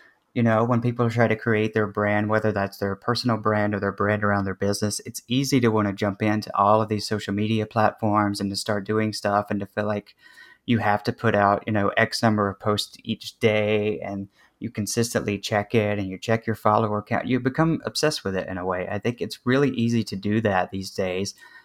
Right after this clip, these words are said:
And I actually found myself doing that, you know, even a few years ago when I was doing Parksify. Um, that was something I would spend hours each day doing it, but that would take away from my work.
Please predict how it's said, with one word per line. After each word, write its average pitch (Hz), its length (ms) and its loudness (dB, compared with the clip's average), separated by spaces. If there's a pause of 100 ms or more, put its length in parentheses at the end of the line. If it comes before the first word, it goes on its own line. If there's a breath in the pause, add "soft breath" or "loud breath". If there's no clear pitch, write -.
(140 soft breath)
And 117 120 2
I 117 160 4
actually 135 340 4
found 107 260 2
myself 101 400 -2
doing 98 300 -4
that, 92 380 0
you - 100 -6
know, 101 180 -4
even 110 240 -2
a 98 60 -4
few 107 200 -2
years 110 280 0
ago 98 300 -2
when 98 120 -4
I 95 40 -2
was 95 160 -6
doing 101 280 -4
Parksify. 92 800 -2 (380 soft breath)
Um, 98 240 0
that 104 120 0
was 107 140 -4
something 110 280 -2
I 107 40 0
would 110 140 -2
spend 117 240 -4 (100)
hours 113 460 4
each 104 240 -6
day 104 180 -2
doing 113 360 0
it, 95 160 -4
but 98 100 -10
that 104 120 -4
would 113 120 -4
take 117 220 -4
away 104 220 -2
from 101 180 -6
my 90 140 -6
work. 123 380 -2